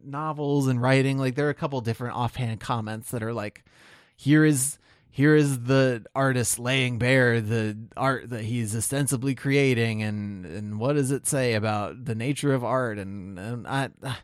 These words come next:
I'm not saying that these statements aren't worth trying to make. I'm just saying, like, dude, can you, like, not set off the fireworks that spell out, out the word art? Like, could you be, like, a little bit more <laughs> subtle than that, maybe?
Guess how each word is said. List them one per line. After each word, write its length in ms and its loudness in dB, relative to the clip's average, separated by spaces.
I'm 120 -2
not 160 2
saying 360 4
that 200 2
these 160 2
statements 400 2
aren't 220 -6
worth 180 -2
trying 240 0
to 60 2
make. 340 2
I'm 80 -2
just 180 -2
saying, 280 -2
like, 160 -4
dude, 320 -4
can 180 -4
you, 160 -2
like, 200 -2
not 440 6
set 480 2
off 340 2
the 100 4
fireworks 800 4
that 180 2
spell 420 4
out, 400 4
out 240 2
the 80 4
word 240 4
art? 360 2
Like, 180 2
could 160 -2
you 140 2
be, 320 4
like, 160 6
a 80 4
little 260 4
bit 160 4
more 160 6
<laughs> 0 -
subtle 540 4
than 200 2
that, 260 2
maybe? 580 2